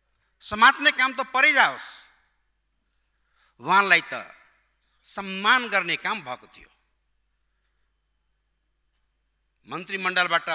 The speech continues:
सिफारिस भएर सम्माननीय राष्ट्रपतिज्यू मार्फत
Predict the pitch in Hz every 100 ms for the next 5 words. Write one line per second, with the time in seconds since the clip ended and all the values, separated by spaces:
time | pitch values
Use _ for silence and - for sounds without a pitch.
0 | 135 - - 151 151 190 233 190 175 160
1 | 147 117 - _ _ _ _ _ _ _
2 | _ _ _ _ _ _ _ _ _ _
3 | _ _ _ - 175 180 185 180 180 160
4 | 131 - - _ _ _ _ _ _ _
5 | _ _ _ 156 220 - 233 208 226 220
6 | 175 226 - 202